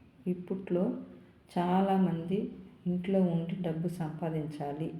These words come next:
అనుకునే మహిళలకి ఈ యొక్క వీడియో చాలా యూస్ఫుల్గా ఉంటుందని నమ్ముతున్నానండి. మనం ఇంట్లో ఉండి ఏదైనా బిజినెస్ చేసుకోవాలి, పెట్టుబడి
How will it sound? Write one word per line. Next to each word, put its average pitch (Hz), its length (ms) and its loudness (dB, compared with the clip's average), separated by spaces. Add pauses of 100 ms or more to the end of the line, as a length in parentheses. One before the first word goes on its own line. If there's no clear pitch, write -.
అనుకునే 160 440 -6 (140)
మహిళలకి 156 680 -4 (760)
ఈ 175 120 0
యొక్క 175 300 -2 (160)
వీడియో 180 360 2 (380)
చాలా 165 400 -2
యూస్ఫుల్గా 170 600 -2 (140)
ఉంటుందని 151 500 -6
నమ్ముతున్నానండి. 147 960 -6 (800)
మనం 190 320 6 (140)
ఇంట్లో 190 320 6 (140)
ఉండి 190 200 6 (120)
ఏదైనా 170 320 2 (180)
బిజినెస్ 175 480 -2
చేసుకోవాలి, 147 760 -4 (200)
పెట్టుబడి 170 500 -2